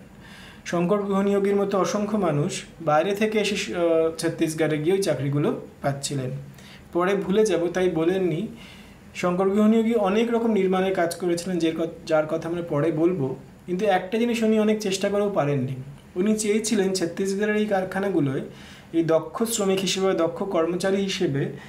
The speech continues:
যাতে ছত্তিশগড়ের মানুষেরাই চাক-, কাজ পান,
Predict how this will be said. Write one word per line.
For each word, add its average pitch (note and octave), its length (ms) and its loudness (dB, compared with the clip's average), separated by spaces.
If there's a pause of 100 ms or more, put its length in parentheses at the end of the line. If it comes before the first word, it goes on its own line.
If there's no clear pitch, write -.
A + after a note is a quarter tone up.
(220)
যাতে F#3+ 640 2
ছত্তিশগড়ের G3 640 -2
মানুষেরাই E3+ 480 0
চাক-, - 540 -4
কাজ D#3+ 260 2
পান, D#3+ 360 -2